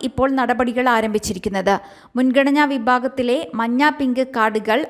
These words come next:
അനർഹമായിട്ട് കൈവശം വെച്ചവരെ കണ്ടെത്തുവാനാണ് ഭക്ഷ്യ പൊതുവിതരണ വകുപ്പ് ഓപ്പറേഷൻ യെല്ലോ പദ്ധതി സംസ്ഥാന വ്യാപകമായി ആരംഭിച്ചിട്ടുള്ളത്. താലൂക്ക് സപ്ലൈ ഓഫീസർമാരുടെ നേതൃത്വത്തിൽ റേഷൻ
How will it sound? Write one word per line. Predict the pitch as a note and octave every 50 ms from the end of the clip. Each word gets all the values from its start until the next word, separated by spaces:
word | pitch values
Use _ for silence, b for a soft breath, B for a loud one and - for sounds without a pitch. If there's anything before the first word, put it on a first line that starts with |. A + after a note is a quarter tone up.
| - A#3+
അനർഹമായിട്ട് | B3 C4 C#4 C#4+ C#4 E4 F4 E4 D4+ C4+ B3 A#3 A3 G#3 - F#3+ F#3 F#3+
കൈവശം | A#3+ A3+ G#3+ G#3 A#3 A#3+ - C4+ B3 B3
വെച്ചവരെ | A#3 A#3+ A#3+ A3 A#3 A3 A3+ A3+ A3+ A3+
കണ്ടെത്തുവാനാണ് | G#3+ G3+ G3 G#3 - A#3+ B3 B3+ B3+ A#3 G#3+ G3+ G3+ B3 - A#3 C4+
ഭക്ഷ്യ | C#4 - - F4+ F4+ F4+ D#4
പൊതുവിതരണ | C4 A3 B3 A#3+ B3 G#3 B3+ B3+ C4 C4+ B3 A3
വകുപ്പ് | A3 G3+ G3+ G3+ - B3 D4 D#4 - - A#3 A#3
ഓപ്പറേഷൻ | A#3 A#3+ A#3+ C4 C4 C4 - C#4+ C4+ C4 - C4 B3
യെല്ലോ | B3 C4 C4 C#4+ D#4+ D#4 D#4+
പദ്ധതി | B3+ A3 G3+ G3+ G3 B3 B3 B3 B3+
സംസ്ഥാന | A3+ A3 - - B3+ B3 B3+ B3+ B3 A#3
വ്യാപകമായി | A#3 A3+ A3+ A3 A#3 G#3+ A3+ A3 G#3 G#3 B3+ D#4 - - - G#3+ G#3+
ആരംഭിച്ചിട്ടുള്ളത്. | G#3 G#3+ G3+ G3+ G#3 - - - - F#3+ F#3+ G3 F#3 F#3+ F#3 F3 - B B B B B B B B E4
താലൂക്ക് | D#4+ E4 F4 F4+ G4+ G4 - G#4+ G#4 -
സപ്ലൈ | G4+ F#4+ G4 F#4+ F4+ F4+ F4 E4 D4 C#4+
ഓഫീസർമാരുടെ | C#4 C#4+ D4 C#4 - E4+ E4+ D#4 D#4+ D#4+ D#4 D#4 D4+ D#4+ C#4+ D4+
നേതൃത്വത്തിൽ | D4+ B3+ C#4 C4+ C4+ B3 A3+ A3 - G#3 G#3+ A#3+ C4
റേഷൻ | C4 C#4+ C#4 - F4+ F4